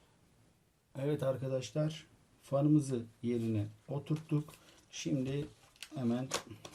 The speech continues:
remlerimizi takacağız. remlerimizi de anakartımızın verdiği talimata göre takacağız arkadaşlar. Anakartımızda aynen şöyle bir açıklama diyor arkadaşlar. Eğer diyor iki tane ram takacaksanız diyor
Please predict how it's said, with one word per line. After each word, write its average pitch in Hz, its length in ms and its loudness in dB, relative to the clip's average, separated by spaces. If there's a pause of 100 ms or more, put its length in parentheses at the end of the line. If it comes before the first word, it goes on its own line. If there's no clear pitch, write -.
(120)
remlerimizi 123 760 2 (440)
takacağız. 143 680 0 (440)
remlerimizi 151 600 4
de 160 200 2 (240)
anakartımızın 143 880 -2 (1160)
verdiği 135 500 2
talimata 143 580 2
göre 107 280 0 (420)
takacağız 139 520 0
arkadaşlar. 139 680 -2 (560)
Anakartımızda 147 1000 2
aynen 160 300 4
şöyle 156 340 2
bir 151 60 4
açıklama 147 500 4
diyor 107 160 4
arkadaşlar. 107 460 0
Eğer 156 300 4
diyor 120 120 4
iki 151 160 -2
tane 123 280 4
ram 104 140 6 (220)
takacaksanız 131 800 4
diyor 113 260 4